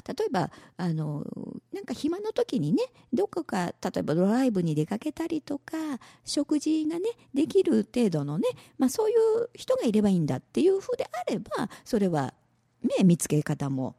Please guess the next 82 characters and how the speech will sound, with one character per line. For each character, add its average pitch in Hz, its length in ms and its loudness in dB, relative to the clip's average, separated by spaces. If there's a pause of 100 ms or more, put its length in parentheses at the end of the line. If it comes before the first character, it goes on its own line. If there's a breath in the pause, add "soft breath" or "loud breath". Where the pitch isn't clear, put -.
も 147 80 -8
ち - 100 -6
ろ 392 80 0
ん 269 40 0
た 147 120 -12
く - 80 -12
さ 160 140 -2
ん 147 40 -2
あ 147 60 -2
る 139 80 -4
と 120 140 -8
思 117 160 -10
い 120 80 -10
ま 120 140 -8
す - 160 -10
し、 185 340 0 (340 loud breath)
え 160 40 -6
ー、 135 1000 -6
そ 135 120 -8
う - 20 -6
い 127 120 -6
う、 120 180 -8 (360)
な - 140 -6
ん - 40 -10
か、 - 260 -10 (460 loud breath)
何 139 120 -10
で - 80 -14
し - 80 -12
ょ 127 60 -10
う、 - 20 -10
若 139 200 -12
い 127 120 -8
ね、 392 120 2 (720)
男 135 220 -8
性 135 220 -8
が 131 120 -8
出 139 100 -4
入 139 140 -2
り - 80 -8
す - 160 -6
る 117 180 -2 (300)
場 147 180 -2
所 135 180 -6
に 131 160 -2
ね、 392 180 -2
頻 147 300 0
繁 349 140 -2
に 370 160 2
出 285 140 2
か 240 140 2
け 202 140 0
て 196 120 0
い 175 80 2
く - 140 -8
と - 120 -2
か - 100 -10
っ - 40 -20
て - 140 -10
い - 40 -6
う - 20 -8
風 147 100 -4
に 139 100 -4
す - 140 -12
れ 294 80 -6
ば、 170 100 -4
当 294 160 -4
然 311 240 -2 (200 loud breath)
出 240 180 2
会 262 140 0
い - 20 0
の 254 200 2 (160 loud breath)
数 190 220 -4
は - 60 -2
増 - 180 4
え 294 80 10
る 233 80 0
わ - 80 -8
け - 120 -12
で - 100 -14
す - 100 -18
か 139 120 -14
ら、 147 240 -6